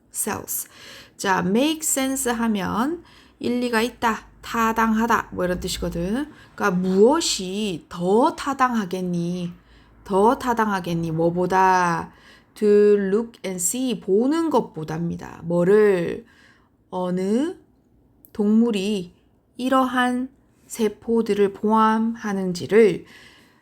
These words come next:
to look and see, 살펴보는 것보다 더 무엇이 타당하겠니?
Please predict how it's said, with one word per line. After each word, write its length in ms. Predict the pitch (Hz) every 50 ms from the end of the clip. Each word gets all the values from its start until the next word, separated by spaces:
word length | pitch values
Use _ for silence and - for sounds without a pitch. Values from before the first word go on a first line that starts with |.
| _ _ _
to 140 | - - 233
look 280 | 208 208 208 240 233 233 262
and 80 | 247 233
see, 600 | - 285 294 285 254 220 190 175 160 - - - - _ _ _ _ _ _
살펴보는 1700 | - - - - 285 320 339 349 349 339 - _ - 294 277 277 277 269 269 269 269 269 269 - - 185 185 190 190 196 196 196 196
것보다 960 | 196 190 175 175 - _ - 160 151 151 - 202 220 240 247 240 220 185 175 -
더 460 | - 180 190 208 233 247 262 269 262
무엇이 580 | 196 170 165 165 160 165 175 175 175 220 214
타당하겠니? 960 | - 214 214 208 214 208 214 208 190 185 180 175 160 156 156 160 170 175 175 175